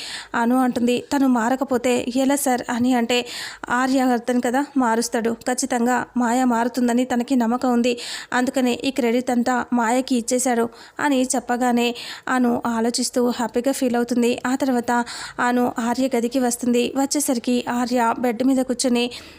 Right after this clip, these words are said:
అలా ఫోన్ చూసుకుంటూ ఉంటాడు. డోర్ ఓపెన్ చేసి అను ఆర్యనే చూస్తూ ఉంటుంది. ఆర్య, "ఏంటి గౌరీ గారు అలా చూస్తున్నారు?" అంటే,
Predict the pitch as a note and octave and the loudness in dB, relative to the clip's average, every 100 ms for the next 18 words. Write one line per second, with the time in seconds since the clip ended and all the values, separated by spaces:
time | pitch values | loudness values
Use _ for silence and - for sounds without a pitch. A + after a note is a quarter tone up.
0 | - C#4 C#4 C4 - - B3+ C4 A#3+ - | -4 0 2 2 -2 0 2 2 0 0
1 | B3 A#3+ C4 A#3+ B3 A#3+ A#3 A3+ C4+ D4 | 0 2 2 2 2 2 0 2 2 2
2 | C#4+ B3 B3 A#3 B3 - B3 B3 A#3+ A#3+ | 2 0 0 0 0 -2 0 2 2 2
3 | A#3 B3+ C4 B3+ B3 B3 A#3+ B3 A#3+ A#3+ | 0 2 2 2 2 0 2 0 2 2
4 | B3 A#3+ - - - - B3 B3 B3 - | 0 0 -4 -12 -6 -2 0 0 0 0
5 | - B3 B3+ C4 A#3+ A#3+ A3+ B3 C4 A3 | -2 0 2 2 2 2 2 0 0 -2
6 | B3 B3+ B3+ C4 A#3+ A#3 A#3 A#3+ A#3+ A#3+ | 0 0 0 0 2 2 0 0 0 0
7 | A#3+ | -2